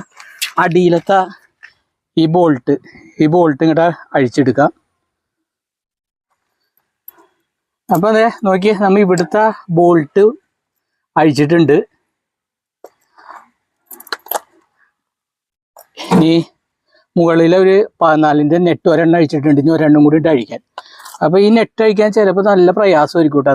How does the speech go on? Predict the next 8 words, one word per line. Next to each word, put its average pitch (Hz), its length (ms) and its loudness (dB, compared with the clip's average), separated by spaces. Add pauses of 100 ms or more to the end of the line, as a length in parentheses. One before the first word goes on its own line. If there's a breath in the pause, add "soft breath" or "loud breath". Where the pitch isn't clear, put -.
നമുക്ക് 131 320 0 (540 soft breath)
കറക്റ്റായിട്ട് 156 540 -2 (100)
പിടിച്ചഴിക്കാൻ 147 760 0
പറ്റൂല. 123 320 -4 (760)
അപ്പൊ 147 140 -2
അത് 170 100 0
ഇങ്ങനത്തെ 170 340 0 (140)
സ്പാനർ 160 420 -2